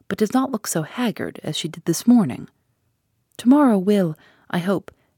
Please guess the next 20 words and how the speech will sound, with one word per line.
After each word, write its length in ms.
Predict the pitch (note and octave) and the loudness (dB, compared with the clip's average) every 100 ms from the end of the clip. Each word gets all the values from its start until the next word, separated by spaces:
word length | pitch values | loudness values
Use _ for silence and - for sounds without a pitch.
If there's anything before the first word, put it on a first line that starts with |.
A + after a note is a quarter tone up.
| - | -2
mend 320 | F#3 G3+ D3+ | 2 2 2
all 160 | A#2 A2 | -2 -8
this. 460 | - - - - _ _ _ _ _ _ - | -12 -12 -14 -16 _ _ _ _ _ _ -12
She'll 220 | - G3 | -6 -4
be 140 | F#3 | -4
herself 640 | D#3 D3+ - A3+ - - | -6 -8 -6 -4 -6 -8
at 100 | C#3+ | -8
home 180 | - C#3+ | -2 0
in 80 | D3 | 0
Exeter. 520 | G#3 - - D2 - _ _ _ _ _ _ _ _ _ _ - | -2 -4 -8 -8 -12 _ _ _ _ _ _ _ _ _ _ -10
Oh, 240 | C3+ D3 _ _ _ _ | -10 -12 _ _ _ _
but 100 | D#3 | -8
I 80 | C#3 | -6
am 100 | C3+ | -6
sleepy. 540 | - D#3 - - - _ _ _ _ _ _ _ _ _ _ _ _ _ _ _ _ - | -6 -8 -10 -12 -16 _ _ _ _ _ _ _ _ _ _ _ _ _ _ _ _ -2
Doctor 380 | G3 A3 - G#3 | 0 0 -2 -2
Seward's 460 | - G3 D#3+ D3 - | -2 -4 -4 -4 0
Diary, 540 | F3 D3+ A#2+ - _ _ _ _ - | 0 0 -4 -14 _ _ _ _ -10
one 280 | D#3 E3 D#3+ | -2 0 0
October. 640 | D#3 - B2 - - | -4 -8 -8 -8 -16